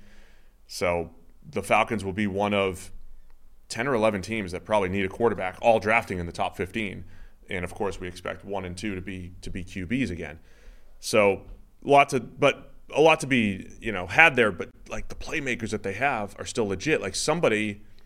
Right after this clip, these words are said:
like, somebody's gonna be looking at that Chargers job and saying, "Yeah, give me Justin Herbert." Somebody's gonna be looking at this Falcons job and saying, "Yeah, I want Drake London and Kyle Pitts. I'll figure out Kyle Pitts. I'll work with Bijan.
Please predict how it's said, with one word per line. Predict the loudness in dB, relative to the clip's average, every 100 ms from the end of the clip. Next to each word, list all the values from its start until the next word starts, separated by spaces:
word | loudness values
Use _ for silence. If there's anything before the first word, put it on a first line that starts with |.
| -20 -8
like, | -4
somebody's | 2 4 4
gonna | 4
be | 4
looking | 4 4
at |
that | 0 2
Chargers | 4 4 2 0
job | 2 2 0
and | -2
saying, | -2 0
"Yeah, | -2
give | 0 -2
me |
Justin | 0 -2 -2 -2
Herbert." | 0 0 -4 -8 -16 -20 -20 -8
Somebody's | 0 2 4
gonna | 4
be |
looking | 4 2
at | -2
this | -2
Falcons | 2 2 2 -2
job | -2 -2
and | -4
saying, | -6 -6 0
"Yeah, | 4 4 2
I | 2
want | 2 0 -2 -10
Drake | -4 -4 -2
London | -4 -4 -4
and | -6
Kyle | -2 -2 0
Pitts. | -2 2
I'll | 4 4
figure | 4 2 4
out | 2 2
Kyle | -2 -4
Pitts. | -2 -2 -2 -12 -20 -20 -12
I'll | 4 6 8
work | 6 4
with | -2 -2
Bijan. | -2 0 -2 -4 -8